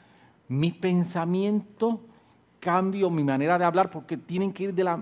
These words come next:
de la mano. Yo no puedo decir, <laughs> "Yo hablo tontería, pero pienso inteligentemente". <laughs> Por favor, es la mayor tontería que has dicho.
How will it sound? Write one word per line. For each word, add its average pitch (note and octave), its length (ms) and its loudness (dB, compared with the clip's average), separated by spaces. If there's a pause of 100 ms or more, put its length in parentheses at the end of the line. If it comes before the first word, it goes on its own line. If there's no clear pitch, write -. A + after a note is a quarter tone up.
(160)
de D#3 140 -4
la D#3+ 120 -2
mano. F3 340 -2 (640)
Yo G#3 140 6
no A#3 60 6
puedo A#3 260 6
decir, A3+ 400 2 (220)
<laughs> G#3 140 0 (360)
"Yo A3 260 6
hablo D4 240 8
tontería, C#4+ 640 6
pero A3+ 220 4
pienso B3+ 340 0
inteligentemente". A3+ 1120 2 (1120)
<laughs> - 2500 -20
Por A4 220 4
favor, A3 760 6 (640)
es A#3+ 160 2
la B3 140 8
mayor A3+ 320 4
tontería G3+ 480 0
que F3+ 80 -2
has D#3+ 100 -4
dicho. D3+ 320 -10